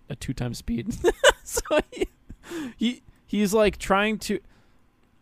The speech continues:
he, okay, a lot of random shit happens to him. <laughs> He gets, like, uh, convicted of a crime and, like, sentenced to death, but then freed, then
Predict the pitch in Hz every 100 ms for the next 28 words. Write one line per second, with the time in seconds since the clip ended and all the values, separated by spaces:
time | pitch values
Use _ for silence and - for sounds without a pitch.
0 | _ _ _ - - 180 185 185 - 156
1 | 139 127 147 196 180 185 165 - 135 120
2 | - - - 139 147 - - 330 - 311
3 | - - - - - _ _ 175 151 170
4 | 170 160 147 139 - _ - 139 131 120
5 | 120 - - _ _ 160 143 160 170 156
6 | 135 - 147 151 175 156 139 131 151 147
7 | 139 143 139 147 156 147 135 139 147 151
8 | 143